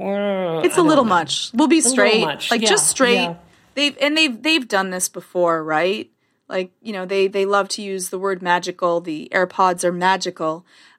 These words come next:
Speaker 2: Um, you know, I guess I don't know how do they work in any scientific, you know, experiment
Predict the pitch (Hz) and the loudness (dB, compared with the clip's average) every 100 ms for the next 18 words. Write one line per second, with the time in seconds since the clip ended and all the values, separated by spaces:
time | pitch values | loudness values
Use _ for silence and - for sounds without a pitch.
0 | _ - 196 190 190 185 180 _ _ _ | _ 0 2 2 -2 -10 -14 _ _ _
1 | _ - 202 175 165 - - _ _ - | _ -8 -4 -2 -4 -8 -16 _ _ -8
2 | 190 190 214 220 196 240 180 175 170 165 | -4 -2 -2 -2 -4 -6 -4 -2 -2 -4
3 | 165 165 185 - 170 165 165 170 180 - | -2 -2 -2 -6 -10 -10 -10 -14 -10 -6
4 | - 165 170 - 170 160 156 _ _ _ | -4 -4 -6 -8 -8 -8 -12 _ _ _
5 | 180 156 156 170 - - 175 170 160 - | -16 -14 -14 -10 -6 -2 -4 -4 -10 -10
6 | - | -18